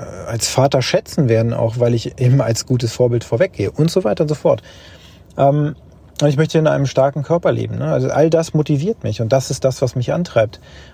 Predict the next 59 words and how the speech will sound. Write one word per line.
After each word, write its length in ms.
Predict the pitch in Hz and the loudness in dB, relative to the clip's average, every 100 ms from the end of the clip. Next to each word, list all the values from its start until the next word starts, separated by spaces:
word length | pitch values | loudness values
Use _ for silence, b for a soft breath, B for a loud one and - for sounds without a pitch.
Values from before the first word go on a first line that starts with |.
| - | 0
Und 120 | 123 | 0
das 120 | 127 | 0
ist 140 | 131 | 0
das, 160 | 131 127 | -2 -2
was 80 | 117 | -2
ich 100 | 120 | 0
dann 140 | 113 | 0
auch 100 | 110 | -2
jeden 260 | - 120 120 | 0 0 0
Tag 400 | - 120 123 - | -2 0 0 0
authentisch 480 | - 120 - 131 127 | -4 -2 -2 -2 0
nach 140 | 113 | 0
außen 320 | 113 139 - 113 | 2 2 2 0
gebe 300 | 110 117 165 B B B B B - | 2 2 0 B B B B B -8
und, 420 | - 123 123 120 123 | -2 2 2 0 2
äh, 160 | 120 | 2
mich 200 | 117 120 | 4 0
so 180 | - 127 | 0 -2
zeige, 600 | 127 131 120 117 117 117 120 | 0 2 2 4 2 2 -2
wie 120 | 120 | -2
das 220 | 120 113 | -2 0
dann 180 | 117 113 | -2 0
da 280 | 110 107 113 | 0 -2 -4
eben 260 | 113 110 | -4 -4
auch 180 | 107 110 | -6 -4
ist. 260 | 131 117 - | -2 -2 -6
Und 520 | 117 110 107 - - B B B B - | -6 -6 -6 -8 -14 B B B B -6
bei 200 | 113 117 | 0 2
diesem 200 | 117 120 | 2 0
Thema 340 | - 117 113 | 0 0 2
Work-Life-Balance, 840 | 113 110 113 120 - 135 127 123 - B B - | 2 2 0 0 0 0 0 -4 -10 B B -4
also 180 | 120 113 | -2 0
eine 140 | 113 | -2
Trennung 400 | - 135 135 131 | 0 0 2 2
zu 200 | - 120 | 0 0
haben 240 | 123 123 | 2 2
sozusagen, 440 | 123 117 123 127 123 | 0 -2 -2 0 0
ich 100 | 113 | -2
bin 100 | 123 | -2
auf 120 | 117 | 0
der 140 | 123 | 0
Arbeit, 300 | 113 123 131 | 2 2 2
ich 100 | 123 | 0
bin 120 | - 120 | -2 -2
zu 220 | - 104 | 0 2
Hause 260 | 123 131 | 2 2
und 60 | 127 | 0
ich 120 | 117 | -2
switche 320 | - 135 - | -2 -2 0
da 120 | 127 123 | 2 2
in 100 | 123 | 2
die 80 | |
Rollen 400 | 123 113 131 139 | 2 4 4 4
und, 300 | 131 117 117 127 | 0 -2 -2 0
ähm, 280 | 120 120 113 | 0 0 -2
ich 180 | 113 | -4
muss 140 | 135 135 | 0 2
auch 160 | 127 | 0
gucken, 360 | - 139 143 135 | 0 -2 0 -2